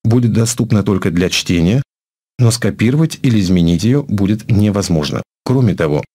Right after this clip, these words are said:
вы можете отправлять документ в виде электронного факса.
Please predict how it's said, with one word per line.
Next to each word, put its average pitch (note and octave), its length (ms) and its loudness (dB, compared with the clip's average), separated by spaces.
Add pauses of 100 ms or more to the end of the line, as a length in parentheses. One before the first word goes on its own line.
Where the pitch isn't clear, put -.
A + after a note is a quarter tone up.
(180)
вы B2+ 180 2
можете C#3+ 380 2
отправлять G2+ 480 0
документ A2 520 0
в A2 60 -2
виде A2+ 300 2
электронного G#2+ 680 0
факса. - 460 -6